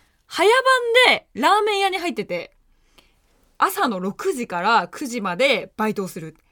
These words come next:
で、九時から、えー、まあ、放課後四時ぐらいかな、四時、五時ぐらいまで高校通って、そっから帰宅して、五時ぐらいからまた、えー、十時ぐらいまで、高校生だからね、十時ぐらいまでバイトをするっていう。だから、早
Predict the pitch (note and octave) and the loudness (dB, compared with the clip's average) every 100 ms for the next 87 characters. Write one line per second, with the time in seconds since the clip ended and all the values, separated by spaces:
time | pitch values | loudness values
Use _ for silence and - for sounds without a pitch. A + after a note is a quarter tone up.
0 | _ D4 D4 G#4+ G4 F#4+ F4+ G4 G4+ A#3 | _ -10 -2 -2 0 -2 2 6 6 4
1 | - _ - G3 F#3+ F#3+ F3 E3+ G#3+ G#3+ | -4 _ -10 -8 -6 -6 -6 -4 -2 -2
2 | G#3 G3 G#3+ A3 F4+ C#5 C#4+ G#3+ G#3 G3+ | -2 -2 -4 -4 -4 -4 -4 -6 -6 -4
3 | A3 B3 D4 D4 D#4+ F4+ D4+ B3 B3 D4+ | -4 -4 -8 -8 -4 -2 0 -2 0 0
4 | G#3 - A#3 A#3 A3+ A3 G3+ G3+ _ F4+ | 0 -2 -2 0 -2 -2 -6 -8 _ -2
5 | D4+ F3+ - _ - D4+ - F#4+ G4 C4 | 0 -2 -10 _ -12 -10 -2 4 6 4
6 | - - - C#4+ C4+ A#3+ F4 F4+ G3 _ | 0 -10 -6 -4 -4 -8 -2 0 0 _
7 | _ _ - B3+ D4 F4 D4 E4+ B3 G3 | _ _ -4 -2 -2 -4 -2 0 0 0
8 | F#3+ G#3+ D4+ C4+ - _ _ _ - G3+ | -2 -2 4 4 4 _ _ _ -10 -8
9 | E3 B3+ E4+ F4 E4+ F#3 E3+ - C#4+ D4 | -4 -4 -4 -2 -2 -4 -8 -10 -8 -8
10 | - F#3 E3 E3+ A3 G3+ B3+ A#3 B3+ B3+ | -6 -8 -8 -8 -8 -6 -6 -4 -6 -2
11 | A3+ E3+ D#3+ G3 G3+ G3 G#3 G3 F#3+ E3 | -2 -4 -4 -4 -2 -4 -4 -6 -6 -12
12 | - _ C4+ C4+ B3+ G#3 - - F4 | -12 _ -4 2 2 0 -12 -8 4